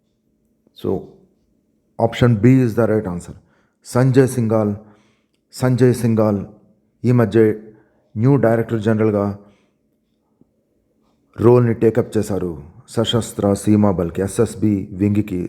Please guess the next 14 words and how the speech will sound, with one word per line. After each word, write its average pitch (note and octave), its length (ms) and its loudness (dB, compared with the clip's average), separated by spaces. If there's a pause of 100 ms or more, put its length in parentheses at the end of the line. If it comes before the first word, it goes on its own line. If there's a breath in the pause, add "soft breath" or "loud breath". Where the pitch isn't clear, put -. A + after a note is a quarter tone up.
(180)
సంజయ్ G#2+ 360 2
సింఘాల్ F2+ 320 -4 (640 loud breath)
రీసెంట్గా G2+ 440 0 (220)
టేక్ G#2+ 240 2
ఓవర్ F#2 220 -2
చేశారు. - 340 -12 (3750)
Where D#3 260 4
was C#3+ 180 2
the C3 160 -2
first C3+ 240 -4 (160)
edition C3 360 -2
of B2 160 -10
Rugby A#2 260 -2 (100)
Premier B2 380 2